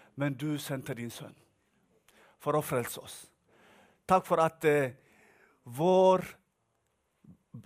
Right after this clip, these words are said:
det at vi er dine barn blir ikke veid hver eneste dag, men at du er trofast.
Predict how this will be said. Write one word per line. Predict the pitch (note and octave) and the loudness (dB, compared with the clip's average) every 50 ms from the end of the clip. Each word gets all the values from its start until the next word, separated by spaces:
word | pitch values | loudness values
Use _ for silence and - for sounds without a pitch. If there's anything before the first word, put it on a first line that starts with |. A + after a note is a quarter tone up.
| _ _ _ | _ _ _
det | C#3+ B2 E3+ F3+ F#3 F3 - - | -6 0 4 4 4 4 2 0
at | E3+ D#3+ - - | -2 -2 -2 -2
vi | C#3+ E3 F#3 F3 | -6 -4 0 2
er | - D#3 D#3+ C3+ - C3 | 2 0 0 -2 -8 -8
dine | B2 E3 D#3+ D#3 D3+ | -6 -2 -2 0 2
barn | B2 D3 C#3+ B2+ A#2+ A#2+ A#2+ | 2 2 2 2 0 -4 -8
blir | A#2 D3 E3+ E3 - | -6 -4 -4 -4 -4
ikke | - D#3+ C#3 A#2+ | -2 -4 -4 0
veid | A#2 C#3+ D3+ D3 C#3+ C#3 A#2 - | 4 4 4 4 4 0 -4 -2
hver | B2+ B2+ B2+ - | -2 -2 -2 -2
eneste | C3+ C3 C3 C#3 C3 - - B2 | -4 -4 -4 -2 -4 -4 -6 -6
dag, | A#2+ B2+ - - - - - - _ _ _ _ _ _ _ _ _ _ _ _ _ _ _ _ _ _ _ _ _ _ _ _ _ _ _ _ _ _ _ _ - | -8 -8 -10 -12 -18 -20 -20 -20 _ _ _ _ _ _ _ _ _ _ _ _ _ _ _ _ _ _ _ _ _ _ _ _ _ _ _ _ _ _ _ _ -8
men | C3+ C#3 | -4 -2
at | C#3 C#3 - - C#3 B2 | -2 -2 -2 -4 -14 -14
du | A2+ D3+ F3 E3+ E3 D#3+ - - | -10 -6 -4 -4 -4 -6 -6 -4
er | D3 C3 B2+ | -4 -4 -4
trofast. | - - B2 A2 - - B2 - - - - - - | -4 -10 -12 -12 -12 -12 -12 -10 -10 -10 -10 -10 -12